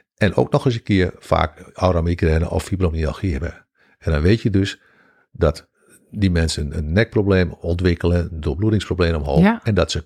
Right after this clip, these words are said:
Speaker 1: collectief een hartstikke slecht aangelegde cirkel van Willis hebben.
Speaker 2: Ja.
Speaker 1: En die families zouden, nou, dat zijn,
Speaker 2: Allemaal
Speaker 1: die zouden gewoon,
Speaker 2: opfleuren.
Speaker 1: die zijn in staat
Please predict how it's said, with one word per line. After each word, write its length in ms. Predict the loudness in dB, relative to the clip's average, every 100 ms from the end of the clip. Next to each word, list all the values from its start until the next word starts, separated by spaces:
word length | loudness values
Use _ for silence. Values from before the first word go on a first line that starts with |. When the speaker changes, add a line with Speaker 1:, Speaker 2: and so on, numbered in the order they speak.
| -2
Speaker 1:
collectief 580 | 2 2 2 -2 -2 -8 _ _ -10
een 120 | -4
hartstikke 440 | -2 0 -2 -4
slecht 340 | -2 -2 -2 -2
aangelegde 480 | -2 0 -4 -4
cirkel 320 | -4 -2 -2 -4
van 160 | -2
Willis 280 | -2 0 -2
hebben. 280 | -6 -8 -20 _
Speaker 2:
Ja. 260 | 0 0 0 -12 _ -16 -16 -16 -20 _
Speaker 1:
En 240 | -2 -2 0
die 140 | -2
families 480 | 0 0 0 -2 -4
zouden, 400 | -2 -2 -4 -10 _ _ _ _ _ _ -8
nou, 220 | -6 0
dat 200 | 2 2
zijn, 140 | 2 2
Speaker 2:
Allemaal 300 | 0 -4 -4
Speaker 1:
die 100 | -2
zouden 320 | 0 2 0
gewoon, 160 | 2
Speaker 2:
opfleuren. 380 | 2 2 0 -2
Speaker 1:
die 120 | -2 0
zijn 220 | 0 -2
in 100 | -4
staat 540 | -2 0 2 0 -6